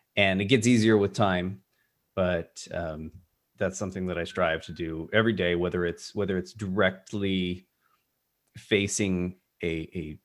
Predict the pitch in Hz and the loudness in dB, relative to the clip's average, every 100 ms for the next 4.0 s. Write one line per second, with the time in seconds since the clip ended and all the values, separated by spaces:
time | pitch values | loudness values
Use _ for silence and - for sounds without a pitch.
0 | 95 92 95 123 143 156 147 139 139 - | -4 0 4 4 4 2 0 0 -2 0
1 | 143 123 101 101 110 104 101 113 101 95 | -2 0 0 2 2 0 -4 -6 -2 0
2 | 110 139 143 - - 85 87 113 120 117 | 2 2 2 -4 -12 -10 0 2 2 0
3 | 117 - - 85 82 95 117 113 110 113 | -8 -16 -10 -10 -2 2 4 4 0 -4